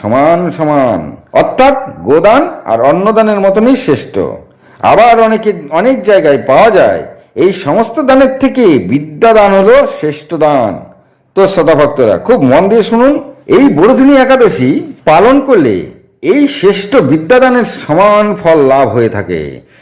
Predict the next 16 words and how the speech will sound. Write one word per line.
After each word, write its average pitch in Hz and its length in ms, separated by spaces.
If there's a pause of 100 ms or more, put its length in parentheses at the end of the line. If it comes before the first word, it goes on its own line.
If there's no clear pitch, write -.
যেসব 214 460 (260)
পিতামাতা 208 800 (120)
যারা 190 260
কন্যার 214 560 (180)
উপার্জন 247 540
খেয়ে 151 540
জীবন 233 420
ধারণ 233 320
করে 220 180
থাকেন, 185 540 (400)
তারা 131 180
একটু 175 240
মন 151 260
দিয়ে 180 160
শুনুন, 147 540 (300)
তারা 202 440